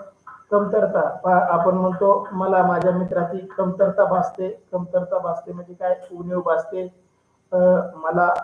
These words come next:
अ, माझ्या जोडीदाराची कमतरता भासते, आहे का नाही?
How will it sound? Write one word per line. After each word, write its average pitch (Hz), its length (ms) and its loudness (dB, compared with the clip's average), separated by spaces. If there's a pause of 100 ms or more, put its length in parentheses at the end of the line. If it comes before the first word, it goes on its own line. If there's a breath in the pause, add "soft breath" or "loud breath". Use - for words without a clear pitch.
अ, 160 160 0
माझ्या 160 420 -4
जोडीदाराची 170 720 -2
कमतरता 170 520 -8
भासते, 175 600 -6 (120)
आहे 185 120 -6
का 220 100 -6
नाही? 190 200 -6